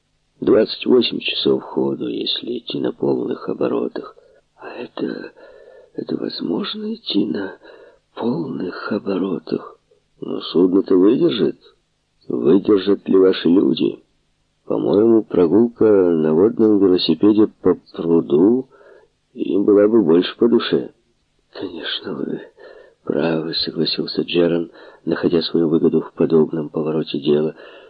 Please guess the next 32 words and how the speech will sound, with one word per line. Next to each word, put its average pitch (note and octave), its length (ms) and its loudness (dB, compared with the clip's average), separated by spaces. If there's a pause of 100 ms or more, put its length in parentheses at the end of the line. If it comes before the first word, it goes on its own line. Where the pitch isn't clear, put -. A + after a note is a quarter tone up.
(340)
«Э, A2 560 4 (100)
доктор - 380 -2
Марлоу, D2 680 0
за G2+ 140 2
время C#3+ 220 -2
службы C3+ 420 0
в A#2 80 -4
военном A2 360 4
флоте D2+ 400 0
вам A#2+ 220 -2
не C#3+ 100 0
раз D3+ 180 -2
приходилось A2+ 580 0
врачевать F2 600 0
тех, A#2 300 -6 (380)
кто C3 140 -2
страдает A#2 560 0
морской B2 340 0
болезнью, A#2+ 520 0
не E2+ 100 -2
так D2 300 -6
ли?» A2 180 -4 (560)
Не E2+ 120 2
услышав - 540 -2
возражений, D#2+ 800 0 (640)
Джерон D#2 840 -2
продолжал: D2 640 0 (400)
«Много G#3 340 2
ли D#2+ 100 2
нужно C2 300 -4
времени, B1+ 340 -2
чтобы D#2 340 -4